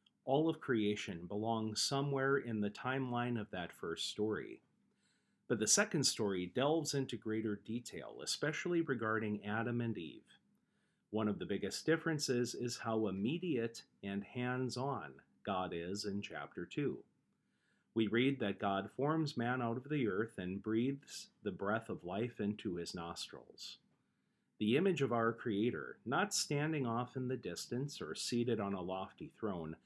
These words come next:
but kneeling in the mud, resembles a child playing in a sandbox. We learn that God crafted our first parents with loving care. All of us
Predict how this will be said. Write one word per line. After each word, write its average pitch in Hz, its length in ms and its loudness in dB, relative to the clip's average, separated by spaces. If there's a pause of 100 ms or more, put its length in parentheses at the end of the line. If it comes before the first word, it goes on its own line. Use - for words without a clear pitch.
(340)
but 104 220 0
kneeling 117 600 2
in 101 140 2
the 92 80 -2
mud, 90 460 -4 (540)
resembles 151 520 4
a 143 60 2
child 139 560 0
playing 143 400 0
in 139 140 2
a 139 80 0
sandbox. - 960 -6 (800)
We 127 160 8
learn 147 280 4
that 120 200 0
God 120 320 6
crafted 127 480 4
our 107 240 4
first - 400 -4
parents 107 580 0
with 95 180 -4
loving 117 480 0
care. 71 460 -8 (840)
All 170 260 4
of 147 100 -2
us 131 380 0